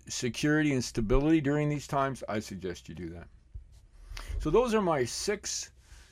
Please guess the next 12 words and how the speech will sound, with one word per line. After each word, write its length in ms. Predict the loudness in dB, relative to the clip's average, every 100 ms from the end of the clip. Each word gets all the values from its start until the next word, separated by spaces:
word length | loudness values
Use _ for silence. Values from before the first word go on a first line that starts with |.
| -20 -16 -6
um, 440 | -4 -2 -4 -4 -4
tips 480 | 4 4 2 -10 -10 -14 -20
for 200 | -4 0
helping 360 | 6 4 4 4
you 100 | 6
manage 680 | 6 6 6 4 4 -2 -10 -18 -20 -20 0
what's 200 | 0 2
going 280 | 0 2 4
on 220 | 4 4
right 160 | 2 4
now. 360 | 4 4 2 -6 -4
Diversify, 800 | 2 2 2 2 6 6 6